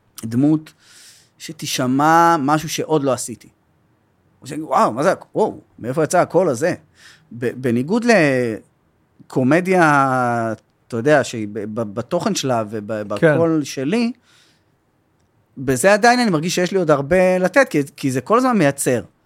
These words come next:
Speaker 2: כן.
Speaker 1: אתה מבין? למצוא אבל קולות או חיקויים,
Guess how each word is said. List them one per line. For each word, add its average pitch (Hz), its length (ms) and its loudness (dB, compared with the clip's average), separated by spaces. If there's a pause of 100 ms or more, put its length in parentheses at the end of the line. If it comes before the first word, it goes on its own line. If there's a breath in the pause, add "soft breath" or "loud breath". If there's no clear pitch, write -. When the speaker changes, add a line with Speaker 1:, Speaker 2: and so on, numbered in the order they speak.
(120)
Speaker 2:
כן. 131 220 -2
Speaker 1:
אתה 156 140 -6
מבין? 220 180 2
למצוא 185 380 2
אבל 214 140 0
קולות 156 720 0 (640 soft breath)
או 180 120 2
חיקויים, 226 680 0